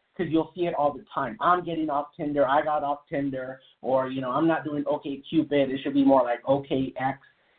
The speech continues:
you know, or, you know, "Plenty of Fish is more like Plenty of What?" So we collapse. We collapse goals and responsibility and accountability, and that's when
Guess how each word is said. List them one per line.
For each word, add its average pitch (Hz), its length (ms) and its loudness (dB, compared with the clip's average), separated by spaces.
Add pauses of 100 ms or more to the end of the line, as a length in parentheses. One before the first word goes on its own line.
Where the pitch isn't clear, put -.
you 135 120 4
know, 135 300 8
or, 135 460 4
you 135 160 -2
know, 123 180 -4
"Plenty 165 280 4
of - 160 -4
Fish 165 280 4
is 135 100 -10
more 143 140 8
like 135 220 -4
Plenty 143 340 2
of 110 160 0
What?" 415 480 2 (420)
So 151 260 2 (220)
we 214 600 -2 (100)
collapse. 156 800 -2 (840)
We 170 180 -4
collapse 170 420 -2 (180)
goals 139 560 4
and 139 220 0
responsibility 135 720 -2
and 123 120 -8
accountability, 135 960 -2 (1000)
and 143 400 4 (260)
that's 151 460 2
when 139 560 -4